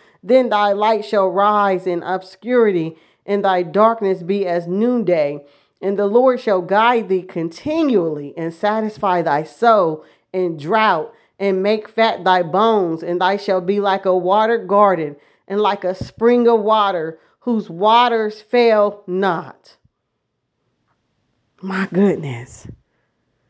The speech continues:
He said, "If you get really busy about my business,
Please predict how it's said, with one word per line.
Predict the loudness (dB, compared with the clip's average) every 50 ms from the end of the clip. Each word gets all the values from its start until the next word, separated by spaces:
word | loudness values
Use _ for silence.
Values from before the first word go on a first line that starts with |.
| _ _ _ _ _ _
He | -10 -4
said, | 0 2 2
"If | 2 2 0
you | -2 -2
get | 2 4 4 4 4 2
really | 0 0 0 2 0 0
busy | -2 0 0 2 2 2 2 0 -2 -2 -2
about | -2 -2 0 0 2 0 0 0 -2
my | -2 -2 -2 -2
business, | 0 2 4 4 4 2 0 -4 -6 -8 -12 -16 -20 -20 -20